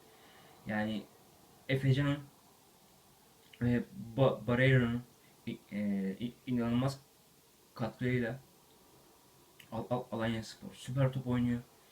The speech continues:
Gerçekten ligin flash ekiplerinden. Şampiyon olur mu? Bilemeyiz. Ama her maç inanılmaz bir zevkli futbol sa-, sergiliyor. Böyle de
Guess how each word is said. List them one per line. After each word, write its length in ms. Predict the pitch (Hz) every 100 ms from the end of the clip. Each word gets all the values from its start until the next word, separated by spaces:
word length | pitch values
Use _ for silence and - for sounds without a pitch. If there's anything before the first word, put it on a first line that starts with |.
| - -
Gerçekten 600 | 120 120 123 - 110 110
ligin 220 | 107 117
flash 340 | 104 113 113 104 - -
ekiplerinden. 580 | 120 - 113 110 113 117 - - -
Şampiyon 480 | - 151 151 180
olur 240 | 165 170 170
mu? 260 | 156 151 139 - -
Bilemeyiz. 540 | 131 131 120 117 - - - - - - - -
Ama 340 | 131 143 135 -
her 260 | 147 160
maç 360 | 147 139 - - - - - - - - - - -
inanılmaz 640 | 131 131 123 135 139 131
bir 140 | 127 - -
zevkli 800 | 120 113 107 120 120 - 139 110
futbol 380 | - - - 120
sa-, 600 | - - 104 98 - -
sergiliyor. 580 | - 113 101 107 123 - - - - - - - - - - - - - - - 123
Böyle 460 | 123 127 120 107
de 100 | 117